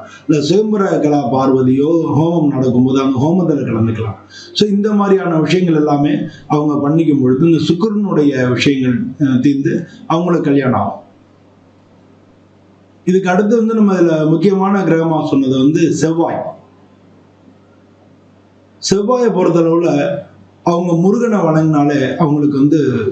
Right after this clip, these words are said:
எல்லா விதத்துலயும் வெற்றி உண்டாகும். ஏன்னா எட்டாம் இடம்ன்றது நிலைத்த வாழ்க்கை. ஒருத்தருடைய கல்யாணமாயி அவங்க வந்து பிரிவினை இல்லாம வாழணும்னு செவ்வாய் நல்லா இருக்கணும். அப்ப செவ்வாய்க்கு வந்து முருகனை வழிபடணும்.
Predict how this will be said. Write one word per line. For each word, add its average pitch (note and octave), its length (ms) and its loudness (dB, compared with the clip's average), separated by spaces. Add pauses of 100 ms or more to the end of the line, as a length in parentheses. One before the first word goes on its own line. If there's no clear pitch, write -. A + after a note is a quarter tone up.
எல்லா D#3 340 2
விதத்துலயும் C#3+ 340 2
வெற்றி B2+ 280 0
உண்டாகும். A2 540 -2 (720)
ஏன்னா G3 220 0 (120)
எட்டாம் F3 380 0
இடம்ன்றது F#3 580 0
நிலைத்த F#3+ 440 0
வாழ்க்கை. C#3 520 -2 (160)
ஒருத்தருடைய C#3+ 580 0 (220)
கல்யாணமாயி E3 640 2
அவங்க D#3 300 0
வந்து D#3+ 380 0
பிரிவினை E3+ 360 2
இல்லாம D3 420 0
வாழணும்னு C3+ 380 0
செவ்வாய் D#3+ 420 0
நல்லா A#2+ 320 0
இருக்கணும். A2+ 260 -4 (840)
அப்ப D#3 220 0
செவ்வாய்க்கு G3 520 0
வந்து G3 140 2
முருகனை F#3+ 400 2
வழிபடணும். C3+ 580 0